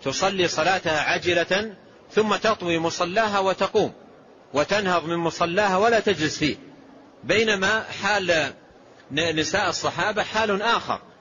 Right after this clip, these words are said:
فكانت جالسة في مصلاها، دخل عليها النبي عليه الصلاة والسلام أو خرج من عندها وهي في مسجدها، يعني في مصلاها،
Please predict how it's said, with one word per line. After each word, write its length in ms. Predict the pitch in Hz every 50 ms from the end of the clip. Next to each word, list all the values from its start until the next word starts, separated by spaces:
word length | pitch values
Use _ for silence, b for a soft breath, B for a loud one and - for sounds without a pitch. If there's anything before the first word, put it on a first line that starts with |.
| - - - - - - -
فكانت 1200 | - 147 143 143 143 131 107 - - - - - - - - - - 180 208 226 220 202 165 135 143
جالسة 420 | 196 214 220 208 190 - - 180
في 140 | 160 156 190
مصلاها، 640 | 180 170 160 - - 156 139 139 143 127 110 101 101
دخل 360 | 117 170 196 - - 196 185
عليها 360 | 175 156 170 180 190 180 175
النبي 460 | 165 160 156 147 151 185 214 220 202
عليه 280 | - - 139 156 180 175
الصلاة 240 | 156 - - 156 143
والسلام 480 | - - 151 151 165 185 214 226 220
أو 140 | - 143 147
خرج 340 | 131 143 170 190 185 170 156
من 140 | 160 156 156
عندها 320 | 147 208 220 208 220 196
وهي 460 | 170 165 196 208 208 208 214 226 233 226 B B B B -
في 160 | - 196 196
مسجدها، 640 | 185 170 - - - 185 175 131 139 127 113 101 98
يعني 260 | 123 135 151 156 147
في 120 | 160 185
مصلاها، 680 | 185 175 156 - 160 147 147 160 160 143 117 98 90